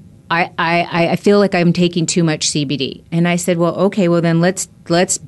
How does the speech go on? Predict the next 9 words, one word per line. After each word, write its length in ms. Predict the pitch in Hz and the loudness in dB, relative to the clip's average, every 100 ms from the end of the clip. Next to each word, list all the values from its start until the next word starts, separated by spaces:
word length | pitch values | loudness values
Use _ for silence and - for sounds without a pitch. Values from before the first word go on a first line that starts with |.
| - - | -20 -18
bring 360 | - 143 151 175 | -8 -4 0 2
it 120 | 233 | 2
down. 480 | 233 190 180 180 190 | 2 0 2 0 -2
Let's 260 | 147 147 - | -6 -8 -10
back 500 | 147 - 147 165 196 | -14 -8 -4 -4 -2
it 120 | 233 | 0
up. 320 | 190 165 208 - - - - - - | 2 0 -4 -10 -20 -20 -20 -20 -12
Take 480 | - 180 180 196 214 | -8 0 2 2 2
it 300 | 262 285 - | 2 2 -2